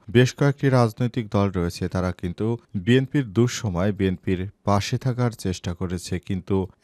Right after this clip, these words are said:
এখন দেখা যাচ্ছে, এই বিএনপি তাদের যারা দলের লোক রয়েছে, শুধুমাত্র তাদেরকে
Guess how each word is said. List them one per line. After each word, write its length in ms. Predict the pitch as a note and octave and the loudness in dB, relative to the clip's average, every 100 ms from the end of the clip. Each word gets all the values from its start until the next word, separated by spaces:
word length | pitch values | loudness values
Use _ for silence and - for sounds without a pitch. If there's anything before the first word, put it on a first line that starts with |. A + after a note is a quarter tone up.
| G#2+ | -2
এখন 220 | A2 B2+ B2 | 0 0 0
দেখা 300 | A2 G#2 A2+ | 0 2 0
যাচ্ছে, 400 | F#2 F2 - G#2 G2+ - | 0 -2 -4 0 0 0
এই 200 | F2+ F2+ F2 _ G#2 | 0 0 -4 _ -10
বিএনপি 500 | F2+ A#2 C3+ A#2+ G2+ A#2 - | 4 6 6 2 0 0 2
তাদের 340 | F#2+ F2 F#2 F2 - - | 4 4 2 0 -6 -2
যারা 260 | G2+ G#2+ G#2+ | 4 8 6
দলের 320 | F2 G#2+ B2 B2+ | 6 4 6 4
লোক 200 | A#2 A2+ - | 2 0 0
রয়েছে, 280 | F#2+ F2+ G#2 | 0 0 -2
শুধুমাত্র 600 | F#2+ G2 F#2+ F#2+ F#2+ - G#2 | -2 -2 0 0 -2 0 -2
তাদেরকে 520 | G#2 F#2 F#2 F2+ F#2+ | 0 0 0 -2 2